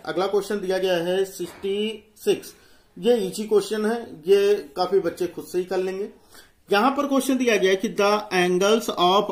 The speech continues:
a pentagon are x और x plus twenty, x plus forty degree, x plus sixty degree and x plus eighty degree। The smallest angle of the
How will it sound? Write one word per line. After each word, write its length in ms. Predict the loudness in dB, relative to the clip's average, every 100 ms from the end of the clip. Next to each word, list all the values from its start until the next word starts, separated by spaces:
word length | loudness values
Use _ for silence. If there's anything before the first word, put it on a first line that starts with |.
| 2
a 180 | 4 6 4 0 -8 -20 _ -12 -8 0
pentagon 580 | 4 4 4 2 0 -6 -10 -18 -20 2 4
are 360 | 6 6 4 0 -8 -2 0
x 340 | 0 -2 -2 -2 -2 -6 _ _ _ _ _ -14 -4
और 500 | 0 2 4 4 4 0
x 200 | -2 -2 0
plus 280 | 0 0 -2
twenty, 340 | -4 -2 -2 -2 -4 -10 -20 -4 -2
x 180 | -2 0
plus 240 | 0 0 -4
forty 260 | -2 0
degree, 280 | 0 2 2
x 160 | 0 -2
plus 200 | -4 -2
sixty 280 | -6 -4 -4
degree 260 | -2 -2 -2
and 200 | -2 -4
x 220 | -4 -4
plus 240 | -4 -6 -6
eighty 260 | -6 -6 -8
degree। 300 | -10 -12 -16 -20 _ 0
The 100 | 0
smallest 480 | 2 2 2 0 -2
angle 440 | -2 0 2 2 2 0
of 200 | 0 0
the 160 | 2